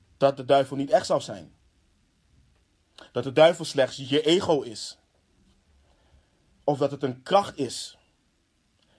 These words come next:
En je hoort dit ook in de Kabbalah-beweging. En deze duivelse stro-, leer stroomt ook steeds meer de kerk in. En ze gaan zelfs zo ver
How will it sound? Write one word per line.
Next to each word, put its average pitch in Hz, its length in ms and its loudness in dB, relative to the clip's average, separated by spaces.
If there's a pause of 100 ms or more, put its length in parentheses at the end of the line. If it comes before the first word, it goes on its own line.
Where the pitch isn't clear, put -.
(140)
En 151 120 -2
je 165 100 0
hoort 180 300 0
dit 240 160 -8
ook 127 360 -6 (800)
in 156 160 2
de 160 80 -2
Kabbalah-beweging. 180 880 0 (720)
En 147 120 2
deze 175 400 -2
duivelse 208 600 0
stro-, - 340 -6
leer 175 500 -2
stroomt 233 540 -4
ook 123 340 -2 (420)
steeds 226 420 0
meer 147 180 0
de 160 100 -4
kerk 180 300 -2
in. 107 320 -12 (1200)
En 170 140 0
ze - 80 -6
gaan 190 160 2
zelfs 220 380 2
zo 262 180 2
ver 160 440 -4